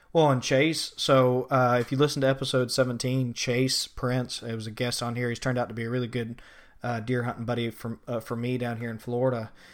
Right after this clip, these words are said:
Uh, he is on his way in forty-five minutes. He will be leaving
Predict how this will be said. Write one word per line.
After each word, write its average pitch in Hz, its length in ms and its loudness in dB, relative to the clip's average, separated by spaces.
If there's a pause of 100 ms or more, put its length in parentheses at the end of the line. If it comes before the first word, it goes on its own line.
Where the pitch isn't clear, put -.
(300)
Uh, 117 340 -2
he 143 640 2
is 123 540 0
on 135 220 0
his 139 240 -2
way 131 560 4 (1000)
in 120 140 -4
forty-five 156 640 2
minutes. 123 340 0
He 135 80 0
will 139 140 4
be 127 180 2
leaving 117 480 2